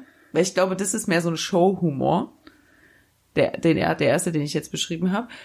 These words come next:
Und das andere ist dein eigentlicher Humor. Und der ist, glaube ich, ein bisschen, ähm,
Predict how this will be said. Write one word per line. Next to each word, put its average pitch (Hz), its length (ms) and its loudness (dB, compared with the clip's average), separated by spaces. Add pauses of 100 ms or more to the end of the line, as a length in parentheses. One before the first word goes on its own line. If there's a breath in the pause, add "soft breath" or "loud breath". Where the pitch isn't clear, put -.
(180 loud breath)
Und 160 160 -2
das 165 140 -6
andere 202 320 2
ist 190 180 0
dein 175 200 2
eigentlicher 160 600 0
Humor. 143 460 2
Und 156 220 -2
der 156 160 2
ist, - 260 -4 (180)
glaube 160 300 2
ich, 143 180 -4
ein 160 120 -2
bisschen, 139 760 -4
ähm, 71 680 -4